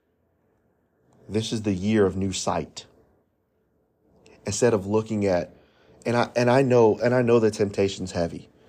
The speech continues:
The temptation's heavy to look at, you know, who you're not and what you're not and what you don't have and what's happening and what's not working and, you know, the, the,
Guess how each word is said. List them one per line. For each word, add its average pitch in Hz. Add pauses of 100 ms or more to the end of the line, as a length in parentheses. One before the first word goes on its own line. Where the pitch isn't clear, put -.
(240)
The 110
temptation's 110
heavy 104
to 90
look 95
at, 92 (680)
you 113
know, 92
who 120
you're 107
not 92 (120)
and 87 (480)
what 110
you're 98
not 85
and 92
what 107
you 101
don't 104
have 101
and 92
what's 107
happening 104
and 90
what's 104
not 98
working 101
and, 87 (720)
you 113
know, 104
the, 98
the, 92